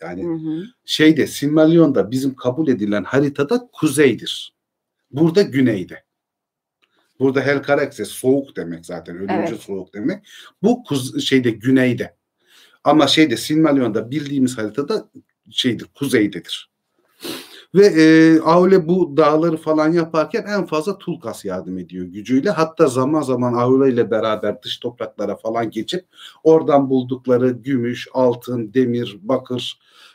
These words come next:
Speaker 1: değerli madenler falan böyle o büyük boşluğa yığıyorlar dağlar gibi. O dağlardan Aule tekrar onları işte dağlar yaparken şeyler, e, tepeler yükseltirken falan kullanmaya devam ediyor.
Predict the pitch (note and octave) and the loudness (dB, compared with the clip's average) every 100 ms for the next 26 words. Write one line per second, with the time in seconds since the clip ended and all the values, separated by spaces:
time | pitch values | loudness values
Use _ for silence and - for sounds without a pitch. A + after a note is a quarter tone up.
0 | _ B2+ B2+ C#3+ C#3 C#3 C#3 C3+ B2+ G#2+ | _ -4 0 4 4 4 2 2 2 0
1 | A#2+ A#2+ A#2 - B2+ F3+ G#3 - _ - | -2 -2 -4 -2 -2 0 -2 -8 _ -4
2 | C#3+ C#3 D3 B2 D#3 E3+ - C#3 C3+ - | 0 2 0 -2 -2 -2 -2 -2 -2 -4
3 | C3+ C3 B2 C3 C#3 C#3+ C3 G#2 F#2+ - | -2 0 -2 -4 -4 0 0 -2 -8 -2
4 | B2 A#2+ B2 A#2+ G#2 C3 D3+ D#3+ C3 C3+ | 2 4 2 0 -4 -6 0 0 2 2
5 | C3+ C3 B2 F#3+ F3+ _ _ - D#3 D3 | 4 4 4 0 -2 _ _ 2 4 4
6 | E3 E3 D3+ A#2+ G#2 - A#2 G#2+ G#2+ G#2+ | 2 0 -2 -2 -6 -8 -8 -4 -4 -4
7 | G2+ _ - - G#2+ G#2 C3 A#2+ A2+ G#2+ | -6 _ -14 -8 -8 -4 0 0 0 -2
8 | G#2+ F#2 F#2+ F#2 - G#2+ - _ _ - | -4 -6 -10 -12 -10 -12 -12 _ _ -6
9 | - A#2 A#2 G#2 G#2+ G#2+ G#2 G2+ G2+ G#2 | -2 0 0 0 0 0 0 0 0 -2
10 | G#2 - C3 B2 A#2+ A2 A2 A2 A#2 - | -4 -4 -2 0 0 2 0 -4 -8 -2
11 | A2+ - A#2+ B2 G#2+ G#2 - G#3 G#3 - | -2 -2 -6 -6 -8 -2 0 0 -2 -14
12 | _ - F#3+ D#3+ C3 A#2+ F#3 G#3 E3+ D#3+ | _ 0 4 6 6 4 2 4 6 6
13 | C#3 F#2 E2+ - - | 4 0 -4 -12 -20